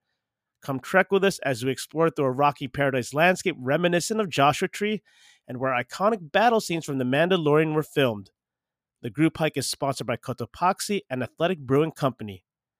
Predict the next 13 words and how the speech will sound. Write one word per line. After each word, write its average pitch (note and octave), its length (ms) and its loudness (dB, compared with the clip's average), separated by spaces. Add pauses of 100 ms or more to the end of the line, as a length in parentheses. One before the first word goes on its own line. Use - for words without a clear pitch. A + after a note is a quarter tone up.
(440)
The B2+ 100 -4
event D3 340 0
page D3+ 180 -4
will C#3+ 80 -4
go B2+ 160 -2
live C3+ 400 2
on A#2 140 -8
Friday, D#3+ 420 0
February C#3 440 -2
second, G3+ 560 0 (440)
and B2 180 -6
you F3 120 -2
can A3 120 0